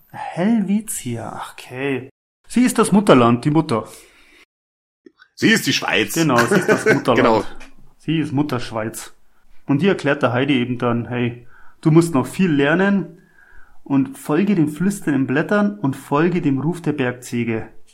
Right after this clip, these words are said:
Speaker 2: Lass, <laughs> ja, genau. Aber lass mich nochmal komplett zitieren. „Rachsucht fließt durch deine Adern. Viele Dinge sollst du lernen, junges Mädchen.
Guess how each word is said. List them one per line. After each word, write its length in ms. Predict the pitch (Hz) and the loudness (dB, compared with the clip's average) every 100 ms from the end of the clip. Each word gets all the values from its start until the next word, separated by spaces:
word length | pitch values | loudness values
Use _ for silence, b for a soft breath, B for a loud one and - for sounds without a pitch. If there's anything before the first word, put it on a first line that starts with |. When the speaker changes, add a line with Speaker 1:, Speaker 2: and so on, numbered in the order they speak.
| _ _ _ _ _ _ _ _ _ _ | _ _ _ _ _ _ _ _ _ _
Speaker 2:
Lass, 280 | - - - - - | -2 0 2 -2 -2
<laughs> 0 | - | 4
ja, 240 | 269 349 | 6 6
genau. 360 | 277 262 220 202 B - | 6 4 2 -2 B 0
Aber 140 | 120 | 4
lass 200 | 127 - | 4 2
mich 120 | 117 | 0
nochmal 180 | 123 127 | 2 2
komplett 300 | - 95 117 | 0 0 0
zitieren. 380 | 101 - 117 B B B - | 0 0 0 B B B -10
„Rachsucht 760 | 82 107 - - 85 78 - - | 0 2 2 -2 -2 -2 -4 -10
fließt 420 | - 82 82 - | -4 -2 -2 0
durch 140 | 76 | 0
deine 240 | 80 82 78 | 2 2 2
Adern. 460 | 85 78 73 73 | 2 2 0 -4
Viele 380 | - 107 139 123 | -4 0 2 2
Dinge 320 | 110 131 95 | 2 2 2
sollst 300 | 76 78 73 85 | 2 0 -2 -2
du 40 | |
lernen, 320 | 78 78 76 | 0 0 0
junges 360 | 73 78 73 - | 0 0 -2 -2
Mädchen. 580 | 80 76 82 76 71 | -2 -2 -4 -4 -8